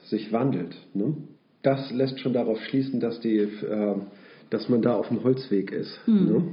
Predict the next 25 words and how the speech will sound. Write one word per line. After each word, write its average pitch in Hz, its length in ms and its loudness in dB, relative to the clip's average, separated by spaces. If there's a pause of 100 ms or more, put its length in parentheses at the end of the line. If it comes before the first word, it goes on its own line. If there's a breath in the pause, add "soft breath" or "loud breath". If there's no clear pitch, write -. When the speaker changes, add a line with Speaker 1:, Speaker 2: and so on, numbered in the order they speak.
(120)
Speaker 1:
Das 113 200 -4
heißt, 110 180 -2
also 110 160 0
man 113 140 4
kann 127 240 2
natürlich, 113 500 2
äh, 113 220 0
feststellen, 113 680 0
dass 107 180 0
diese, 107 320 0
so 131 160 6
ein 110 200 2
Wandel - 340 6 (340 loud breath)
durch 113 240 -2
Programme 117 600 4
oder 107 180 2
durch 110 220 -2
eine 101 160 0
gewisse 104 340 -2
Dogmatik, 113 680 0
die 107 180 2
im, 104 420 2 (140)
im 98 160 0
Rechtssystem 107 680 -2
vorherrscht, 107 640 -4